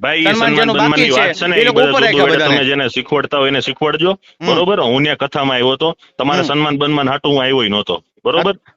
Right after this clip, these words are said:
Speaker 2: તો પછી
Speaker 1: મને
Speaker 2: તો મન-,
Speaker 1: ગોપાલ દાસે
Speaker 2: તો
Speaker 1: બોલાવ્યો
Speaker 2: મન દુઃખ
Speaker 1: એટલે
Speaker 2: કેમ
Speaker 1: હું
Speaker 2: થવાનો
Speaker 1: આવ્યો
Speaker 2: પ્રશ્ન?
Speaker 1: હતો.
Speaker 2: તો મન દુઃખ કેનું થાય? તો આપણે કથામાં
Speaker 1: કાલ
Speaker 2: આવ્યા હતા તો.
Speaker 1: આરતીમાં તમે બોલાવ્યો હતો, સન્માનમાં તમે નથી બોલાવ્યો મને.
Speaker 2: પણ આરતીમાં તમે ડિશ
Speaker 1: બરોબર?
Speaker 2: આપી ઉપર પ્રશ્ન કર્યો? આરતી તમે નો કરવા દીધું, બનાવ બન્યો?
Speaker 1: ઈ તમે શું બધું ન્યા કરો છો ને, ઈ બધી
Speaker 2: હમ.
Speaker 1: ખબર જ છે.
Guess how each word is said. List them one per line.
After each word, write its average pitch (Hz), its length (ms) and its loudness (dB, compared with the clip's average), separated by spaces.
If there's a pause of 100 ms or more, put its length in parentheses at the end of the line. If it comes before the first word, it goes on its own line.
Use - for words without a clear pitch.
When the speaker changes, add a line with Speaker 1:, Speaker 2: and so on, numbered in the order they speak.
Speaker 2:
તો 262 100 0
પછી 269 80 0
Speaker 1:
મને 285 160 2
Speaker 2:
તો - 80 4
મન-, - 60 2
Speaker 1:
ગોપાલ 165 220 2
દાસે 160 240 0
Speaker 2:
તો 247 60 4
Speaker 1:
બોલાવ્યો - 260 4
Speaker 2:
મન 160 80 2
દુઃખ - 100 0
Speaker 1:
એટલે 156 80 0
Speaker 2:
કેમ 147 100 4
Speaker 1:
હું 143 80 2
Speaker 2:
થવાનો - 140 2
Speaker 1:
આવ્યો 220 140 2
Speaker 2:
પ્રશ્ન? 92 180 0
Speaker 1:
હતો. 208 80 -4
Speaker 2:
તો 247 140 0
મન 254 160 0
દુઃખ 254 120 -2
કેનું 254 140 0
થાય? 185 180 0
તો 170 80 -2
આપણે 170 140 0
કથામાં 180 360 0
Speaker 1:
કાલ 165 100 2
Speaker 2:
આવ્યા 151 120 2
હતા 147 100 0
તો. 151 60 -2
Speaker 1:
આરતીમાં 175 300 0
તમે 170 240 0
બોલાવ્યો 139 360 2
હતો, 98 140 -2
સન્માનમાં 151 500 0
તમે 156 200 -2
નથી 156 200 -2
બોલાવ્યો 110 360 2
મને. 85 100 -4
Speaker 2:
પણ 208 80 2
આરતીમાં 196 300 -2
તમે 233 140 0
ડિશ 214 140 0
Speaker 1:
બરોબર? 185 180 2
Speaker 2:
આપી 226 160 0
ઉપર 220 240 0
પ્રશ્ન 220 320 -4
કર્યો? 233 400 0
આરતી 185 240 -2
તમે 202 120 -4
નો 214 120 2
કરવા 214 140 0
દીધું, 208 220 -2
બનાવ 208 220 0
બન્યો? 240 340 0 (360)
Speaker 1:
ઈ 135 100 -2
તમે 170 260 -2
શું 170 280 0
બધું 175 280 0
ન્યા 185 180 -2 (100)
કરો 185 220 0
છો 220 140 0
ને, 202 220 0
ઈ 180 80 2
બધી 175 200 0
Speaker 2:
હમ. 202 80 -6
Speaker 1:
ખબર 190 300 0
જ - 40 -4
છે. - 160 -6